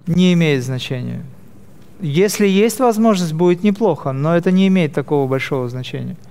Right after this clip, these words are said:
Потому что, по большому счету, все зависит от вашего психического состояния. Если вы в духе в этот момент, если ваши обе ноздри нормально работают,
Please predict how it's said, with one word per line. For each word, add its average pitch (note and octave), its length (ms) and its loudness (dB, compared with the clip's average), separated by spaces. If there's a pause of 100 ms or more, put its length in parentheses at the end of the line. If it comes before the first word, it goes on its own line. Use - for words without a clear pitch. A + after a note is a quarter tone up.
(640)
Потому E3+ 320 2
что, F3+ 360 0
по E3 60 -2
большому F3 420 0
счету, F3 380 0
все D#3 200 -2
зависит D#3+ 380 0
от C#3 140 -4
вашего D3 400 -2
психического C#3+ 580 -6
состояния. C#3+ 640 -4
Если D#3 360 -2
вы D#3 360 2 (240)
в C#3 160 -4
духе C#3 460 0 (140)
в C#3+ 60 -2
этот C#3 260 -4
момент, B2+ 360 -6 (500)
если D#3+ 320 0
ваши E3 300 0
обе D#3 220 0
ноздри D3 540 -2 (560)
нормально D3+ 520 0
работают, D3+ 560 0